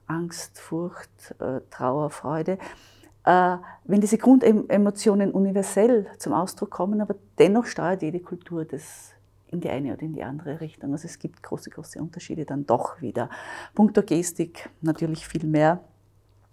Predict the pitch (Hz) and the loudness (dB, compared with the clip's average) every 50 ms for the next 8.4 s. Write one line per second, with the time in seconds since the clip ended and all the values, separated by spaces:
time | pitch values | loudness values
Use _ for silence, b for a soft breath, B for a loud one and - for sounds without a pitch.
0 | - B B B B B B B 147 160 185 - 185 208 254 254 - - - 196 | -18 B B B B B B B -2 0 2 2 4 2 2 0 0 -2 -2 0
1 | 185 160 131 107 143 165 - - - 240 - 226 202 180 190 214 202 - - 214 | 0 2 2 2 0 0 -2 -4 -6 -2 0 0 0 0 -2 -2 -4 -4 -6 -6
2 | - - - 240 233 220 202 202 180 - 190 190 190 - - - - - 180 180 | -6 -6 -4 -4 -4 -2 -4 -6 -8 -6 -8 -8 -8 -10 -16 -18 -8 -6 -6 -6
3 | 170 175 - - - - 185 175 175 175 - - - 160 170 190 202 - - 180 | -6 -8 -12 -16 -12 -8 -6 -6 -6 -8 -10 -4 -2 -2 -2 -2 -4 -4 -6 -6
4 | 180 175 - - 190 185 185 - 202 - - 180 185 220 - - - - - 208 | -6 -6 -8 -8 -8 -8 -8 -8 -12 -10 -8 -6 -6 -6 -6 -8 -10 -10 -10 -10
5 | - - - 185 - - - - 220 - 247 254 269 B B B B B B B | -10 -6 -8 -8 -8 -10 -10 -10 -4 -2 0 0 0 B B B B B B B
6 | B B B B 254 B B - 202 208 202 202 202 196 196 B B B - - | B B B B -16 B B 0 2 4 4 4 2 0 -4 B B B -20 -20
7 | - _ _ _ _ - - 143 175 202 240 247 240 - - - - - - 208 | -20 _ _ _ _ 2 2 4 4 4 0 0 0 -4 -10 -12 -12 -8 -6 -4
8 | 180 180 202 240 269 262 262 247 | -2 0 2 2 2 2 2 -2